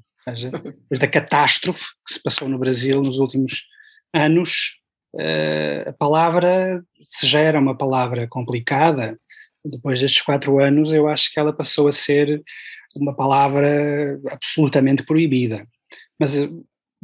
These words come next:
ser conservador depende do que você significa por conservador. Você pode ser um conservador do ponto de vista pessoal, na forma como você, como você vive a sua vida. Há pessoas mais conservadoras que outras.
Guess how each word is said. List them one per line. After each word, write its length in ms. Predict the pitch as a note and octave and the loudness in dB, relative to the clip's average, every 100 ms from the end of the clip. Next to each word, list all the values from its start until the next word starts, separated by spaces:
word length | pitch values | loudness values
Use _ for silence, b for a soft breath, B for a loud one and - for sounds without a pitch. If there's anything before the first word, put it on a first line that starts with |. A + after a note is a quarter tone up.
| - - | -20 -6
ser 220 | - G#3 | -2 0
conservador 640 | A3 F3 F#3 F3 E3+ F#3+ | 0 0 0 0 2 2
depende 380 | D#3 - F3 E3+ | 0 0 2 2
do 100 | D#3+ | 0
que 60 | D#3 | -2
você 480 | E3+ - E3 D#3 D#3 _ _ - | -2 0 0 0 -2 _ _ -4
significa 420 | E3 D3+ D#3+ D#3 | 2 2 2 0
por 100 | D3+ | 0
conservador. 540 | F3+ - G3+ G#3 E3 | -2 0 0 2 2
Você 200 | C3+ - | 0 -2
pode 180 | C3+ D3 | -4 -2
ser 80 | D3 | -2
um 80 | C3+ | 0
conservador 720 | C#3 - C3+ C3 C#3 C3 A#2+ A#2+ b b _ _ _ _ _ _ - | -2 -2 -2 0 2 0 -2 -8 b b _ _ _ _ _ _ -10
do 80 | C#3+ | -4
ponto 220 | C3 C3+ | 0 0
de 60 | B2 | 2
vista 220 | C#3 - | 0 0
pessoal, 720 | A#2+ - - A#2+ A#2+ D#3+ A#3+ - _ _ _ | -2 -2 -2 2 2 2 0 -6 _ _ _
na 80 | - | -6
forma 240 | C3 C3 | -2 -2
como 160 | C3 C3+ | -2 -2
você, 580 | C3 B2 - C3+ A#2+ A#2+ _ _ _ | -2 -2 -2 -2 -4 -10 _ _ _
como 200 | - C3 | -10 -2
você 160 | - D3+ | 0 0
vive 220 | C#3 C3 | 0 0
a 40 | |
sua 200 | C3 C#3 | 0 -2
vida. 380 | C3 B2 E3+ G#3+ _ _ _ _ _ _ _ _ _ | -2 -2 -4 -6 _ _ _ _ _ _ _ _ _
Há 200 | C#3 C3+ | -6 -4
pessoas 220 | - D#3+ | -2 0
mais 160 | C3 C#3+ | 2 2
conservadoras 680 | - C3+ C3 C3 B2+ B2 A#2+ | 2 0 2 2 2 0 -2
que 140 | - | -4
outras. 260 | A#2+ D3+ | -6 -6